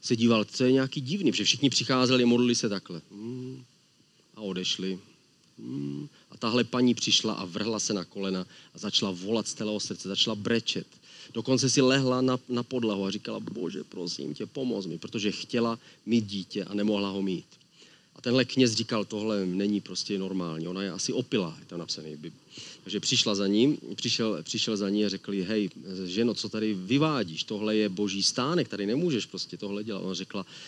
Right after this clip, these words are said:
„Já ale se modlím ze smutku svého srdce, já chci, chci otěhotnit.“ A Eli řekl, „Já jsem se spletl, já jsem si myslel, že takhle blázníš kvůli, kvůli, eh, nějaké omamné látce a místo toho to je tvoje srdce, které se tady vylévá.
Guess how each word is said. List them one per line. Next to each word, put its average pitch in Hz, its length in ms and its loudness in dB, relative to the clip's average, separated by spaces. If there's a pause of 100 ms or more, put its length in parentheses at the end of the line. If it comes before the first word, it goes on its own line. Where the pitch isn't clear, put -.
(220)
„Já 110 280 0
ale 107 340 -2
se - 200 -2
modlím 107 640 2 (440)
ze 95 200 -2
smutku 143 540 4
svého 123 280 2
srdce, - 320 0
já 98 100 2
chci, 110 360 -4 (240)
chci - 240 -6
otěhotnit.“ 90 600 -6 (280)
A - 140 -14
Eli 101 160 -2
řekl, 95 260 -6
„Já 101 240 0
jsem 101 160 -2
se - 100 0
spletl, - 400 0
já 95 60 -6
jsem 95 180 -4
si - 140 0
myslel, 104 280 -4
že 98 100 -6
takhle 98 340 -12 (400)
blázníš 110 520 2
kvůli, 104 460 2 (120)
kvůli, 101 360 -2 (480)
eh, 101 160 -4
nějaké 110 340 0
omamné 110 400 4
látce 120 360 2
a - 20 2
místo 104 300 2
toho 104 360 -2 (240)
to 104 140 -6
je 101 100 0
tvoje 101 240 -2
srdce, - 420 -4
které 87 280 -8
se 87 120 -6
tady 95 240 -6
vylévá. 82 500 -6